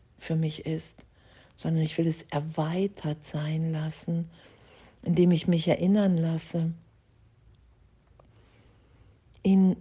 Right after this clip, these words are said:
meiner inneren Führung, in meiner Intuition, in der tiefen Liebe in mir, die bedingungslos ist. Das ist ja das, was mich auf die Wahrheit hinweist,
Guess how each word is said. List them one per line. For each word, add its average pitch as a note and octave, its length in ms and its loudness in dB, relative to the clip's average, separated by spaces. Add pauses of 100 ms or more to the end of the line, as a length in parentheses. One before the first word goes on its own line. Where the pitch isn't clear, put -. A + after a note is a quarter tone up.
meiner D3+ 520 0
inneren E3 420 0
Führung, F#3+ 460 2
in E3 160 0
meiner D#3 300 -2
Intuition, F3 1160 -2 (680)
in F3 140 2
der D#3 180 2
tiefen F3 460 0
Liebe F3 480 0
in D#3+ 400 0
mir, D#3 560 0
die - 80 -10
bedingungslos E3 1040 0
ist. - 560 -10 (600)
Das G#3 220 -4
ist D#3+ 220 -2
ja C#3+ 160 -2
das, C#3+ 420 -8
was D3 180 -10
mich D#3 300 -6
auf D3 160 -8
die - 260 -12
Wahrheit D3 760 -6
hinweist, D#3 920 -4